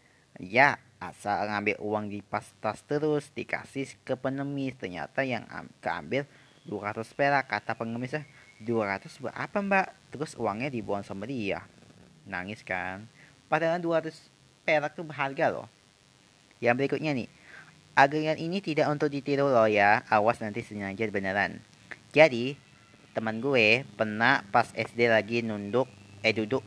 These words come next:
nunggu emaknya. Terus dia nantuk, akhirnya duduk sambil menami muka ke kakinya. Terus, tapi tangannya dia itu yang satu teruit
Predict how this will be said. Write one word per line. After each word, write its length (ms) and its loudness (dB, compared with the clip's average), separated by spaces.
nunggu 400 -4
emaknya. 640 -2
Terus 320 -2
dia 240 4
nantuk, 760 2
akhirnya 560 0
duduk 320 0
sambil 560 -2
menami 640 2
muka 400 0
ke 240 0
kakinya. 720 -4
Terus, 240 -4
tapi 320 -2
tangannya 480 0
dia 240 -4
itu 240 -8
yang 160 -2
satu 240 -10
teruit 400 -6